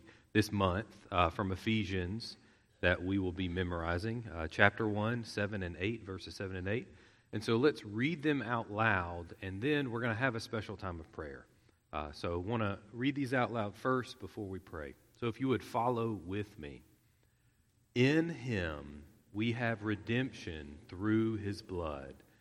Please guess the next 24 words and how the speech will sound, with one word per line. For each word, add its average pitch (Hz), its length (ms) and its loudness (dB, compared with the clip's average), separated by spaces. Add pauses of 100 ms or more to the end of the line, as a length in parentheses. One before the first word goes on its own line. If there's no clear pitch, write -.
(320)
the 101 80 4
forgiveness 127 1000 2
of 101 180 -4
our 98 160 2
trespasses, 76 1200 -6 (320)
according 120 760 -2
to 101 120 -8
the 87 100 -6
riches 123 880 -2
of 98 120 -8
his 90 180 -8
grace, 76 720 -8 (500)
which 107 440 2
he 95 160 -4
lavished 113 680 2
upon 110 520 -4
us 76 520 -12 (120)
in 90 180 -2
all 104 320 0
wisdom 90 720 -4 (380)
and 87 120 0
insight." 71 640 -6 (360)
Ephesians 85 680 -8
one, 92 640 -6